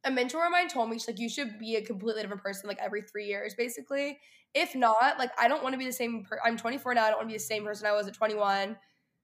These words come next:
Like, I have three more years of life experience, and if I haven't changed with three more years of life experience and growth, like, that's way more alarming. Like, I'm way more worried if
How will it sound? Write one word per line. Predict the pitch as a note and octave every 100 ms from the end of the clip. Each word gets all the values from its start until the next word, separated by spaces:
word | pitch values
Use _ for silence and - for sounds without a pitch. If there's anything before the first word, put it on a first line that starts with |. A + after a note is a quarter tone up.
| _ _
Like, | B3 A#3+
I | A#3+ A#3+ G3+
have | - A#3 A#3+ -
three | A#3+ A3 B3 C4+
more | C4+
years | B3 A#3 A#3
of | G#3+
life | G#3+ G#3
experience, | G#3+ - G#3+ G#3 A3 B3+ C#4 - A#3
and |
if | A3
I | A3+ A#3
haven't | B3 B3 A#3+
changed | - G#3+ G#3+ A#3+ A#3+
with | A#3
three | - A3
more | A3+
years | A3 A3
of | G#3
life | G3+ G3
experience | G3+ - G3+ G#3+ A3+ B3+ C4 - -
and | A#3+ A#3
growth, | G3 G#3+ G#3+ B3 C#4+
like, | A3+ - - _ _
that's | A3+ A3+ B3 - - - _
way | A#3+ A3 A3+
more | A#3 A#3+
alarming. | A3+ G3+ G3+ A#3
Like, | B3+ B3
I'm | A3+ D#4 F4+ G#3+ G#3+
way | A#3 B3+ C#4
more | C4 B3
worried | G#3 G#3 G#3+ G#3+ A3+
if | -